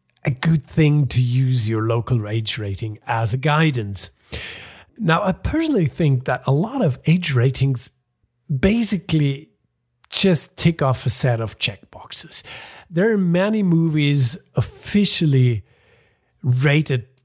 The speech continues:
for all ages that, well, in my opinion, contain plot elements that are certainly not for all age groups. Also, there are games with everyone rating that require gamepad skills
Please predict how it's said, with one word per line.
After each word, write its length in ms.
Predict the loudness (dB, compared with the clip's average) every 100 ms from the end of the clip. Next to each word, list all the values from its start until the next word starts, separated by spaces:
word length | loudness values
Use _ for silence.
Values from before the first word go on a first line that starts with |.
| -4
for 200 | -4 -2
all 340 | -2 2 0 -2
ages 580 | -6 -4 -2 -2 -4 -4
that, 420 | 0 0 0 -6 _ _ _ _ _ _ _ -4
well, 160 | -2
in 160 | 0 0
my 160 | 2
opinion, 640 | 0 0 0 2 2 0 -4 _ _ _ -2
contain 440 | 2 4 4 2
plot 360 | 0 -2 -2 0
elements 540 | 0 2 2 2 -2
that 240 | -6 -10 -4 0
are 160 | 2
certainly 640 | 2 0 2 0 0 -2 -4 0
not 480 | 4 4 2 -2 -6 _ _ _ _ _
for 200 | -2 0
all 220 | 0 -4 -4
age 320 | -4 -4 -8
groups. 480 | -10 -16 -16 -20 -20 _ -18 -16 -16 -2
Also, 240 | 0 2 0 -4 0
there 220 | 4 4
are 100 | 4
games 800 | -2 2 4 4 4 2 0 0
with 260 | 0 0 -2
everyone 540 | -2 2 2 4 2 2
rating 440 | 2 2 2 2
that 220 | 0 -2
require 640 | -4 -4 0 4 4 2 0
gamepad 720 | 0 2 2 2 0 0 -4
skills 560 | -8 0 4 4 2